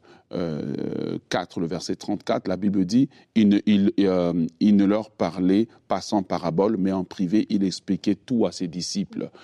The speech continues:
Vous voyez, quand on prend le temps constamment dans des temps de, de, de prière quotidienne, des temps de méditation quotidienne,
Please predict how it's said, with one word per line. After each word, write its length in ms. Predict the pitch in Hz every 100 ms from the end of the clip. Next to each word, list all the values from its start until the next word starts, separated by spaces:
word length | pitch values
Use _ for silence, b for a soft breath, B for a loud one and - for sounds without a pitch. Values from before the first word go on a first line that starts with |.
| B B B
Vous 60 |
voyez, 260 | 101 92 113
quand 220 | 120 143
on 100 | 165
prend 260 | 123 - 127
le 160 | 107
temps 440 | 90 - 92 71 - - -
constamment 600 | 113 110 - 107 104 117
dans 220 | 107 98
des 140 | 95 90
temps 360 | - 110 120 B B B
de, 440 | - 101 95 90 -
de, 320 | - 95 90
de 140 | - 90
prière 580 | - - 120 110 98 -
quotidienne, 500 | 113 - 101 95 87
des 120 | 85
temps 180 | - 110
de 120 | 95
méditation 800 | 92 101 104 107 107 92 - 104
quotidienne, 840 | - 185 98 82 98 127 104 85